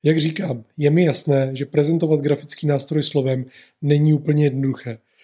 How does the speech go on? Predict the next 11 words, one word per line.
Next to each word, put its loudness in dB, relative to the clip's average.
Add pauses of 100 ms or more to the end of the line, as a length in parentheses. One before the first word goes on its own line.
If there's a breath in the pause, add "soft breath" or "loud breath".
(200 soft breath)
proto 2
budete 2
mít 2
snad 0
dostatek -2
zdrojů -2 (260)
v -14
odkazech -6 (220)
pod -8
tímto -6
dílem. -8